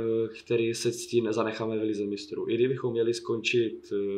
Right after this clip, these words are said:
čtvrtí s nějakým slušným bodovým ziskem a s předvedenou hrou,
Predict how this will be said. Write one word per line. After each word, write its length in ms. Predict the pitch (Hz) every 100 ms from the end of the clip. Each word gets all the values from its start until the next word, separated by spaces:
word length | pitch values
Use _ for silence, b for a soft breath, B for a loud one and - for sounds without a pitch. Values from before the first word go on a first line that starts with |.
| 98 95 98 - -
čtvrtí 640 | - 110 117 - 123 127
s 80 | 110
nějakým 440 | 104 107 117 107
slušným 840 | 104 - 120 120 117 113 110 107 104
bodovým 400 | 110 110 117 107
ziskem 640 | 101 98 - 110 117 117
a 300 | 95 101 98
s 40 |
předvedenou 560 | 101 107 101 107 113 104
hrou, 340 | 95 92 117